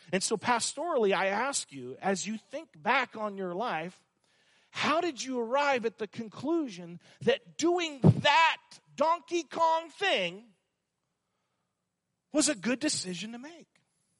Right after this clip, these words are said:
And we all have our ideas about what we were thinking at the time and, and so forth. And what's interesting is a lot of people will say, "Honestly, Pastor Wayne, man, I didn't have any idea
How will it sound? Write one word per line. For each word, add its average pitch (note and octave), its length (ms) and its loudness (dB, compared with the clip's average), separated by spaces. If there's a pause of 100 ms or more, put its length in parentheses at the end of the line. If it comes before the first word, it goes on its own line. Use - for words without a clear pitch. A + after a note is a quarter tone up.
(1300)
And C4 100 2
we C4+ 80 4
all C#4 140 4
have C#4 220 4
our C#4 120 2
ideas A#3 480 2
about G#3+ 280 0
what A3 120 -2
we B3 80 -8
were A#3 100 -8
thinking A3 360 -14
at A3 180 -6
the G#3 60 -14
time G3+ 600 -4
and, F#3 140 -10
and F#3+ 100 -10
so F#3 240 -4
forth. F#3+ 320 -6
And E3+ 140 -8 (180)
what's G3 220 2
interesting B3+ 480 -2
is F#3+ 100 -4
a G3 40 -2
lot G#3 220 2
of - 80 -4
people G3 260 -6
will F#3+ 100 -6
say, E3+ 320 2 (960)
"Honestly, D3 360 2
Pastor C3 380 -6
Wayne, C3 140 -12
man, D3 300 0 (1120)
I F#3 80 4
didn't F3 160 2
have B2+ 140 -4 (100)
any D#3+ 300 -2
idea C3 520 -6